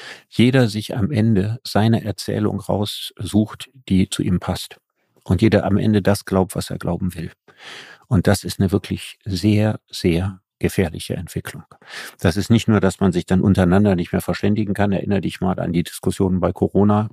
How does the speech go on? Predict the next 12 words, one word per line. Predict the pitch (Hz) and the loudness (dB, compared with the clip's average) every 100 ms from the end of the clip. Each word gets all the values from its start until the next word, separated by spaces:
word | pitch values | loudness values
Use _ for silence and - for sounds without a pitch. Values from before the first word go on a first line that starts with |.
| 101 | -4
Wie | 95 | -4
viele | - 98 | -2 -4
Freundschaften | - 107 - 90 - 90 | 0 0 2 -2 -2 -4
sind | 85 92 | -4 -2
zerbrochen | 92 80 80 - 87 | -4 -4 -6 -4 -4
in | 90 | -4
dieser | 87 80 90 | -4 -4 -6
Zeit, | - 95 104 - - - - - - | -2 -2 -2 -6 -20 -20 -18 -18 -8
wenn | - 90 | 0 4
man | 92 | 4
plötzlich, | 90 104 - - 98 - 107 | 2 0 0 -2 -4 -4 -2
äh, | 95 95 | 0 -2